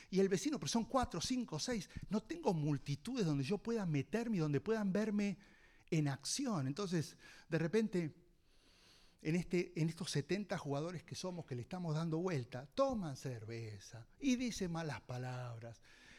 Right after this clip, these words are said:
Y ellos saben, porque yo les dije, "Muchachos, yo los domingos no juego".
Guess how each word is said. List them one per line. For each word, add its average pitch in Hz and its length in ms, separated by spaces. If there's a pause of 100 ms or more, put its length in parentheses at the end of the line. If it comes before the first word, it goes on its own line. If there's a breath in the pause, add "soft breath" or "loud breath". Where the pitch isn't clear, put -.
(100)
Y 226 100
ellos 233 260
saben, 233 440
porque 139 200
yo 208 100
les 196 80
dije, 175 300
"Muchachos, 190 480
yo 196 100
los 220 80
domingos 208 340
no 175 80
juego". 120 320